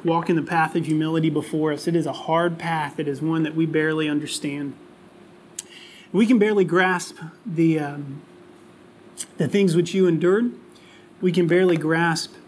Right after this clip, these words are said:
the difficulties you faced, and yet we can recognize them as good for us, and we can recognize that you did that for our sake, and that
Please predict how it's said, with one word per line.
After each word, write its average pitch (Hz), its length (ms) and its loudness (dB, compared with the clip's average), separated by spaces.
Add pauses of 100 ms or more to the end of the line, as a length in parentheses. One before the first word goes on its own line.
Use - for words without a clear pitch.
(760)
the 151 420 0 (2750)
difficulties 180 960 -2
you 165 160 0
faced, 170 540 -4 (680)
and 170 180 4
yet 165 200 0
we 180 100 0
can 196 460 0
recognize 170 640 0
them 165 500 0 (180)
as 151 240 -8
good 165 520 0 (140)
for 165 340 0
us, 151 340 -8
and 156 100 -4
we 156 80 -2
can 156 160 -4
recognize 160 480 -4
that 151 120 -6
you 160 140 0
did 165 260 -2
that 156 320 -6
for 165 320 0
our 156 500 -6
sake, - 520 -4 (100)
and 160 160 -10
that 156 100 -12